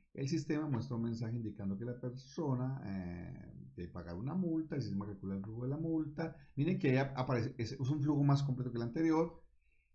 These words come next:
Y al final deja un, el sistema deja un registro de la multa y continúa con el flujo normal.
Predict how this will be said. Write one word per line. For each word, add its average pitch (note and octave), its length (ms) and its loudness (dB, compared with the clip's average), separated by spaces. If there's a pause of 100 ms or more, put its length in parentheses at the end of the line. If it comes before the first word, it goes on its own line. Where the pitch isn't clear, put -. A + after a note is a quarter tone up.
(120)
Y E3+ 140 0
al F#3+ 220 4
final F#3+ 420 2
deja B2+ 180 4
un, B2+ 240 2
el A2+ 100 -4
sistema A2 460 -4
deja A#2 280 -2
un G#2+ 460 -2
registro A2 360 -2
de E3+ 60 2
la F#3 60 4
multa F#3+ 360 2
y G#3+ 140 -4
continúa C#3 600 4
con G#2 140 -2
el F#2 80 -2
flujo F2+ 220 -4
normal. F2 340 -4